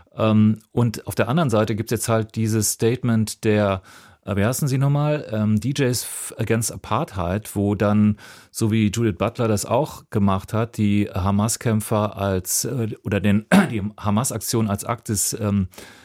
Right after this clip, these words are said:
bewaffneten Widerstands, ähm, tituliert haben, so als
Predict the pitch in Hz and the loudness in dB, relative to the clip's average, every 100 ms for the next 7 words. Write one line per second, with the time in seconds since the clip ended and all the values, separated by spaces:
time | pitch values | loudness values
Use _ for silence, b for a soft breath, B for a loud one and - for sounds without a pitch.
0 | B - 101 98 214 98 110 180 117 - | B 0 0 0 -2 -2 2 2 2 0
1 | 92 92 - - 104 92 90 87 107 101 | 0 0 -4 -6 -2 0 0 -2 -4 -2
2 | 92 104 - 92 90 104 98 95 92 | 0 0 -2 -4 0 0 0 -2 -4